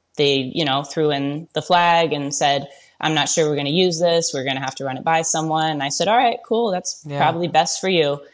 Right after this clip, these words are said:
Speaker 1: But, um, I have done interviews with other media. Also, I've turned down probably ninety-five percent of the interviews I get offered, um, because I, I also have, like, a whole life that I'm juggling, and <laughs> I,
Speaker 2: You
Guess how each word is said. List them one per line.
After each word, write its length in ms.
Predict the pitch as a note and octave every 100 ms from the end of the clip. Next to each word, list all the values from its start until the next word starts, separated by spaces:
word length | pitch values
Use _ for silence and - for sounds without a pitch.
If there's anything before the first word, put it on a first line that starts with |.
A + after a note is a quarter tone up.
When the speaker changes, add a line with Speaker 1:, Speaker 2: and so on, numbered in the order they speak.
| _ _ _
Speaker 1:
But, 240 | - F3+ -
um, 580 | F3 D#3+ C#3+ C#3+ F3+ G#3 _
I 100 | -
have 220 | F#3+ A3 G3+
done 160 | F#3
interviews 400 | E3+ E3 D3+ D3+
with 340 | D3+ D3+ D3 - - _ _
other 200 | - D#3
media. 380 | D#3 D#3+ D#3 D#3+
Also, 440 | - A#3+ - A3+ F#3
I've 220 | F3+ F3
turned 300 | - C4 A#3
down 420 | D#3 E3+ D3 C#3+
probably 300 | E3 D#3 D3
ninety-five 680 | C#3+ C#3+ D3+ D3 D3+ D3 D3
percent 360 | D3 - C#3+
of 160 | D3 C#3+
the 160 | C#3+ B2+
interviews 460 | D3 C#3+ D3 C#3
I 100 | C#3+
get 140 | C#3 C#3
offered, 500 | C#3 C#3 E3 D#3+ - _ _ _ -
um, 500 | D#3 C#3+ B2+ A#2+ - _ _ _ _ _ _
because 300 | F3 E3+ D3
I, 280 | D3+ C#3 C3+
I 120 | - C3+
also 280 | C#3 -
have, 260 | C#3 C#3+ C#3+
like, 180 | C#3+ C3+
a 80 | C3
whole 200 | D3 C#3
life 320 | B2 C#3+ -
that 120 | D3
I'm 140 | D3
juggling, 600 | D3 D3+ D#3 D#3+ D#3+ D#3 C#3
and 140 | E3+
<laughs> 400 | E3 - - -
I, 80 |
Speaker 2:
You 60 | E3+